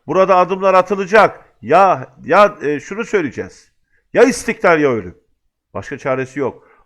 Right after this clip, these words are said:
Bu bölgede bu teröre müsamaha oldu mu, bunun artık bundan sonraki süreçte öngörülemeyen sonuçlar olur. Yani biz ne yapar, ne yapıp, ne yapıp yapıp bu bölgede terörün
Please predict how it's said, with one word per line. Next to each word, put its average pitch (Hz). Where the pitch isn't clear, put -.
Bu 180
bölgede 151
bu 175
teröre 156
müsamaha 147
oldu 139
mu, 202
bunun 147
artık 147
bundan 147
sonraki 165
süreçte 147
öngörülemeyen 165
sonuçlar 170
olur. 120
Yani 127
biz 120
ne 160
yapar, 170
ne 147
yapıp, 156
ne 117
yapıp 170
yapıp 160
bu 175
bölgede 139
terörün 165